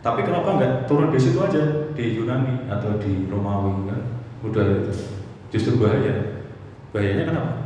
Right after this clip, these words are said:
Karena bisa kecampur-kecampur filsafat.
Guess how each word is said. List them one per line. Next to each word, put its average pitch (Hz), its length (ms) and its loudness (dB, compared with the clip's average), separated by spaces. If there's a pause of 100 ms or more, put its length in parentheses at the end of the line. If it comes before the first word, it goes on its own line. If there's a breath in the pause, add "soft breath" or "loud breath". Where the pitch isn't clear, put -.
Karena 151 400 -4
bisa - 240 -4
kecampur-kecampur 127 1040 0 (320)
filsafat. 110 720 -4